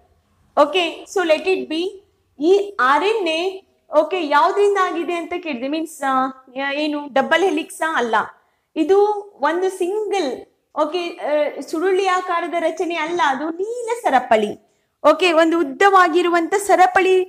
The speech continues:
ಇದ್ರಲ್ಲಿ ಇರ್ತದೆ. ಆನಂತರ ಇದು ಕೂಡ ಸೇಮ್, ಏನು ಫಾಸ್ಫೇಟ್, ಓಕೆ, ರೈಬೋ ಶುಗರ್, ಆನಂತರ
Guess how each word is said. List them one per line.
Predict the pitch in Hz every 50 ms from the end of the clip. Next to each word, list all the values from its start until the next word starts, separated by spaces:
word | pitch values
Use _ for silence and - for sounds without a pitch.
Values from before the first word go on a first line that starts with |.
| - _ _ _ _ _ - 277 311 320
ಇದ್ರಲ್ಲಿ | 302 262 339 339 330 330
ಇರ್ತದೆ. | 302 285 - - 269 240 277 294 339 381 403 403 - - _ _ _ _ _ _ -
ಆನಂತರ | 330 370 392 415 403 403 403 392
ಇದು | 381 294 311 302 320 403 466 494 480 480
ಕೂಡ | 381 381 339 339 339 349 370 403 392 349 330 -
ಸೇಮ್, | - - 349 285 262 226 170 - - _ _ _ _ _ _ _ _ _ _ _ _ _ _ _ _ - 226
ಏನು | 254 269 262 277 277 269 - - - _ _ _ _ -
ಫಾಸ್ಫೇಟ್, | - 294 311 311 - - 339 339 359 339 - - 370 392 381 - - _ _ _ _ -
ಓಕೆ, | - 311 294 320 349 277
ರೈಬೋ | 294 277 285 294 254 339 349
ಶುಗರ್, | 370 - - 381 302 262 339 349 359 370 427 - - - _ _ _ _ _ -
ಆನಂತರ | 285 311 330 330 339 330 311 320 349